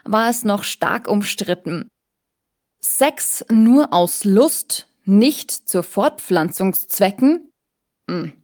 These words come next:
so etwas auszusprechen schien undenkbar. Das zeigte sich auch an der damaligen Verpackung.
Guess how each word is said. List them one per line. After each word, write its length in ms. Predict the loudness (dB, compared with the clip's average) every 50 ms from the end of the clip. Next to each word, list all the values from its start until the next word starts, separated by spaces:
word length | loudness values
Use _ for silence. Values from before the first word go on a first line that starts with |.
| _ _ _
so 360 | _ -10 -6 0 2 2 4
etwas 460 | 4 0 -2 -2 -4 -4 -4 -4 -2
auszusprechen 880 | 0 2 2 2 0 -2 -2 -4 -4 -4 -2 -2 -2 -2 0 0 -2 -2
schien 320 | -2 0 2 2 2 2 0 _
undenkbar. 880 | 2 4 4 4 4 2 2 2 0 0 0 2 2 2 0 -2 _ _ _ _ _ _ _ _ _ _ _
Das 320 | -6 -4 -4 -4 -6 -8
zeigte 380 | -4 -2 -2 -2 -2 -4 -6 -6
sich 260 | -4 -4 -4 -4 -2
auch 160 | -2 -2 -2
an 140 | -2 -2 -2
der 100 | -2 -2
damaligen 640 | -2 -2 -2 -2 -2 -2 -2 -4 -6 -6 -8 -10
Verpackung. 720 | -6 -6 -6 -6 -6 -6 -8 -8 -4 -2 -2 -2 -2 -2